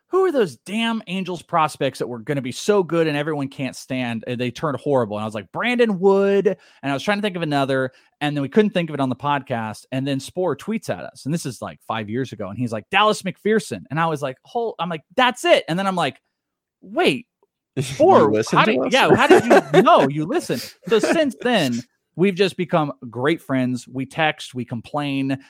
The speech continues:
Speaker 1: we have all the stuff. We spend time at the, in the A F L, and I, I'm, I mean, I'm, I'm really honored anytime anyone thinks about anything. But, like,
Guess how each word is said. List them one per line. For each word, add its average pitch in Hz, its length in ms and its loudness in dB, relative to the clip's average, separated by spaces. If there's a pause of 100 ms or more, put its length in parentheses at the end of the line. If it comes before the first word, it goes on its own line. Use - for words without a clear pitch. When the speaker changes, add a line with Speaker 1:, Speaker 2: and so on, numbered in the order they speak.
Speaker 1:
we 120 100 -6
have 139 140 2
all 147 140 2
the 143 80 -4
stuff. 131 280 0
We 113 60 -10
spend 147 260 0
time 139 280 0
at 135 100 -2
the, 127 320 -2
in 123 100 -10
the 127 160 -6
A 131 100 -2
F 127 180 -6
L, 117 340 -4
and 113 400 -6
I, 139 240 0
I'm, 135 320 -4
I 165 60 -4
mean, 214 100 2
I'm, 240 100 4
I'm 202 240 4
really 190 200 2
honored 139 420 -2
anytime 127 460 -6
anyone 117 260 -4
thinks 120 240 -8
about 110 180 -8
anything. 123 380 -6
But, 117 220 -6
like, 107 320 -6